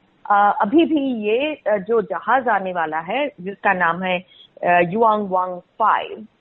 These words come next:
अम, इसके तौर, इस, इसके बारे में भी भारत ने, अ, आपत्ति जताई।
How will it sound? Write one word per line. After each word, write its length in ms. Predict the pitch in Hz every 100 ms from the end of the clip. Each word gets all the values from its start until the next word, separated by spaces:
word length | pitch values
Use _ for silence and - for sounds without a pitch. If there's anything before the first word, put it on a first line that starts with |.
| _ _ _ -
अम, 760 | 180 180 175 170 170 165 160 160 _ _ _ _ _ _ - - - - _ -
इसके 560 | 277 - 370 240 202 -
तौर, 340 | - 214 202 196 240
इस, 100 | 226 _ -
इसके 280 | 233 - 294
बारे 280 | 214 185
में 180 | 185 175
भी 220 | 170 320 466 - _ 208
भारत 380 | 226 233 247 233
ने, 320 | 220 302 415 - _ -
अ, 200 | 180 - 208
आपत्ति 420 | - 233 226 277
जताई। 460 | 190 - 73 -